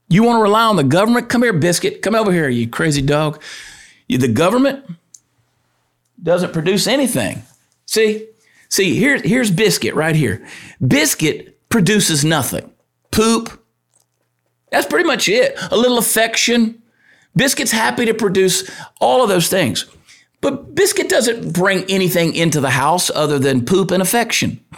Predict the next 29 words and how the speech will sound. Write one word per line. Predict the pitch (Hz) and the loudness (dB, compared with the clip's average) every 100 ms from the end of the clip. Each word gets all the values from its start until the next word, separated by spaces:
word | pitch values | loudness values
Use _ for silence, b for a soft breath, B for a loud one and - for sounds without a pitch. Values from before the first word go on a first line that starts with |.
| - | -20
<laughs> | _ - | _ -4
That's | - - 427 | -2 0 2
it. | 440 392 - - B B - | 2 0 -2 -8 B B -2
A | |
little | 302 294 | 0 2
bit | 285 | 2
of | 247 | 2
noise | 175 202 294 247 | 4 4 2 2
every | 208 175 156 | 0 2 0
now | 160 151 | 2 2
and | 156 | 2
then, | 220 | 2
which | 226 220 | 2 0
we | 311 | -2
could | 294 254 | 0 0
do | 277 | 0
without. | 277 311 262 190 - 214 B | 0 0 0 -2 -6 -12 B
But | - 311 | 0 2
we | 359 | 2
take | - 262 - | 2 0 0
her, | 117 | -2
good | 117 240 226 | 0 2 2
and | 208 190 | 2 0
bad. | 208 165 - - B B B B | 0 -2 -4 -10 B B B B
She | - | -2
doesn't | 330 - | -2 -2
produce | 240 202 240 254 - | 0 2 2 2 0
anything. | 147 120 110 87 - 113 B B B B _ | 0 0 -2 -4 -4 -8 B B B B _
And | 202 196 - - | -2 0 -4 -8